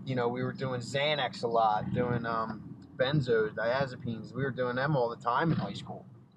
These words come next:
you know, and they just make you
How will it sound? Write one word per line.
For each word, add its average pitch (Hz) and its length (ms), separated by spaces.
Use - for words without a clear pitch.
you 104 120
know, 113 280
and 110 140
they 131 160
just 131 320
make 117 320
you 110 180